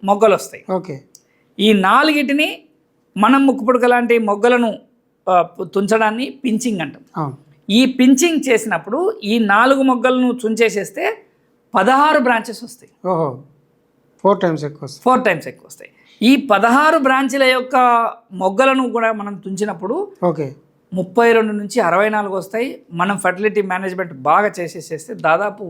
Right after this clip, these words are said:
Speaker 1: వంద కొమ్మలు, బ్రాంచెస్ వస్తాయి, సైడ్
Speaker 2: ఓ.
Speaker 1: బ్రాంచెస్.
Speaker 2: మ్హూ.
Speaker 1: ప్రతి బ్రాంచ్కు ఒక ఫ్లవరు
Speaker 2: వస్తుంది.
Speaker 1: వస్తది.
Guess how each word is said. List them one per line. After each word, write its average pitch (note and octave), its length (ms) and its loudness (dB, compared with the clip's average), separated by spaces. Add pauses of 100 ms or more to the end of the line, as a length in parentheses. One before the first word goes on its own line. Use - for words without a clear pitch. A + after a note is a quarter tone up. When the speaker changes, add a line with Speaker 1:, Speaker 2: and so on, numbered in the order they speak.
Speaker 1:
వంద A#3 580 2 (640)
కొమ్మలు, G3+ 400 -4 (180)
బ్రాంచెస్ F3 420 -2
వస్తాయి, - 280 -12 (140)
సైడ్ F#3 280 0
Speaker 2:
ఓ. - 20 -2
Speaker 1:
బ్రాంచెస్. D#3+ 720 -6
Speaker 2:
మ్హూ. F#3 320 -2 (720)
Speaker 1:
ప్రతి A3+ 380 2
బ్రాంచ్కు B3+ 960 0 (920)
ఒక B3+ 140 0
ఫ్లవరు A3 640 2 (160)
Speaker 2:
వస్తుంది. F#3+ 260 -4
Speaker 1:
వస్తది. C3+ 260 -12